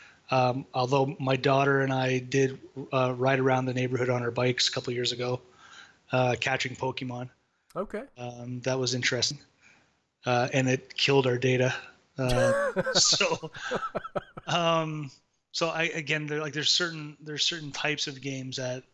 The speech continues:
Speaker 1: I'd like to know more as to why they're a certain, uh, why they have such a high status.
Speaker 2: Yeah.
Speaker 1: But other ones, you know, like, like recently Fall Guys,
Speaker 2: Mm-hmm.
Speaker 1: um, it's huge, right? And I think
Speaker 2: Yeah.
Speaker 1: it deservedly,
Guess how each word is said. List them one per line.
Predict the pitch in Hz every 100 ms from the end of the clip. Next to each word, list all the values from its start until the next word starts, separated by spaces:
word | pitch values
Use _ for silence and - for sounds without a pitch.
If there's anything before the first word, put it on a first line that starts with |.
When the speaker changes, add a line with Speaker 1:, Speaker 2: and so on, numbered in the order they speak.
| _ _ _
Speaker 1:
I'd | 143 135
like | 151
to | - 151
know | 131
more | 127 139 180 196 - - 131
as | 117
to | 135
why | 123 120 113
they're | 113 113 110 113
a | 117
certain, | - 120 123 113 107 _ _ _ _ _ _ -
uh, | 143 120
why | 120
they | 123
have | 120
such | - 123
a |
high | 123 123 120
status. | - 120 117 120 - - - -
Speaker 2:
Yeah. | 110 98 87 _ -
Speaker 1:
But | 226
other | 208 233
ones, | 214 185 156
you | 165
know, | 143
like, | 147 147 139 - - 147
like | 147 131
recently | 139 147 - 147 135
Fall | - 139 139
Guys, | 135 135 135 135 - - - - -
Speaker 2:
Mm-hmm. | 123 127
Speaker 1:
um, | 131 135 131 131 139
it's | 147 139
huge, | - 214 95 92 -
right? | 123 123 -
And | 135 139
I |
think | - 175 151
Speaker 2:
Yeah. |
Speaker 1:
it | 135 - _
deservedly, | - 143 156 156 151 131 120